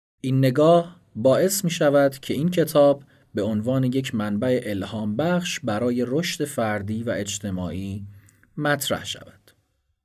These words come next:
کتاب مسئولیت و سازندگی یکی از آثار کلیدی در حوزهٔ تربیت اسلامی و رشد فردی است که خواندن آن برای چند دسته از افراد حائز اهمیت و کاربردی خواهد بود.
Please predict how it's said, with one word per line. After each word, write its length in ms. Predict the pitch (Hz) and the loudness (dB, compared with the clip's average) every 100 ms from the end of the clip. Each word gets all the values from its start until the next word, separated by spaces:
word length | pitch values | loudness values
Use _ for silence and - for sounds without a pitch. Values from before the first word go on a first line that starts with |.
| _ _ _ | _ _ _
کتاب 340 | - 175 220 226 | 0 2 4 4
مسئولیت 680 | 214 147 147 147 147 160 175 | 2 0 -2 -2 0 0 0
و 60 | 151 | -2
سازندگی 760 | - 143 135 135 135 131 165 | 0 2 2 2 0 -2 -4
یکی 320 | 170 165 - | -2 -4 0
از 200 | 160 139 | -2 -2
آثار 440 | - 117 - 143 160 | -2 -4 0 -2 -2
کلیدی 540 | - 123 113 113 143 | -4 -4 -4 -2 0
در 220 | 165 120 | 0 0
حوزهٔ 420 | - 101 104 123 135 | -2 -4 -4 -4 -4
تربیت 580 | 131 107 101 107 131 | -4 -4 -4 -4 -4
اسلامی 600 | - - - 104 101 117 | -6 -6 -6 -6 -4 -4
و 120 | 120 104 | -4 -4
رشد 280 | 107 - | -6 -8
فردی 500 | 98 98 95 92 135 | -10 -8 -6 -6 -4
است 240 | 180 180 - _ _ | -4 -6 -10 _ _
که 80 | - | -10
خواندن 500 | - 120 117 135 175 | -8 -4 -2 0 2
آن 520 | 180 151 165 165 180 - - _ - | 0 0 0 0 -4 -10 -20 _ -8
برای 440 | 113 117 135 143 | -2 2 2 2
چند 400 | 143 - 175 190 | -2 -2 -2 0
دسته 320 | 151 113 - 135 | 0 0 0 0
از 180 | 117 | -2
افراد 580 | - 104 101 127 135 143 | -4 -10 -6 0 0 0
حائز 420 | - 120 104 120 | -4 -6 -4 -4
اهمیت 800 | 120 104 107 101 101 110 139 143 - | -4 -4 -6 -4 -2 -2 -2 -4 -6
و 60 | |
کاربردی 680 | 110 - 135 139 139 135 131 | -6 0 2 2 2 0 0
خواهد 380 | 107 80 85 - | -4 -10 -14 -18
بود. 280 | _ - - | _ -20 -20